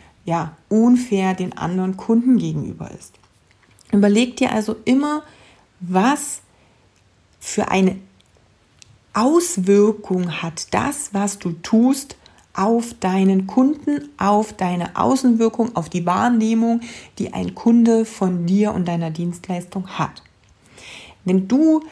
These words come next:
Erfahrungen selber auch vielleicht als Kunde gemacht hast mit Rabatten,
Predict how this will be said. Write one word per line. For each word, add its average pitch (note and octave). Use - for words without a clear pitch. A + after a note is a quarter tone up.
Erfahrungen G3
selber A#3+
auch F3
vielleicht F3
als F#3+
Kunde D4+
gemacht G3
hast B3
mit A3+
Rabatten, A#3